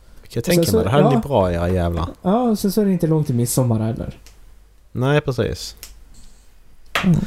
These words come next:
Speaker 1: Så kan det vara, så blir det, det är kul, det är
Speaker 2: Ja.
Speaker 1: roligt. Kaka!
Speaker 2: Ja.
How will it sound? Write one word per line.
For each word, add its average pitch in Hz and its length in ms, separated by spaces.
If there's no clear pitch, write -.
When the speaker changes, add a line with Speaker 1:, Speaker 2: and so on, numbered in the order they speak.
Speaker 1:
Så - 180
kan 151 140
det 165 60
vara, 139 240
så 156 180
blir 151 260
det, 107 80
det 120 80
är 135 40
kul, 104 400
det 127 60
är 135 60
Speaker 2:
Ja. 156 120
Speaker 1:
roligt. 175 320
Kaka! 208 240
Speaker 2:
Ja. 147 240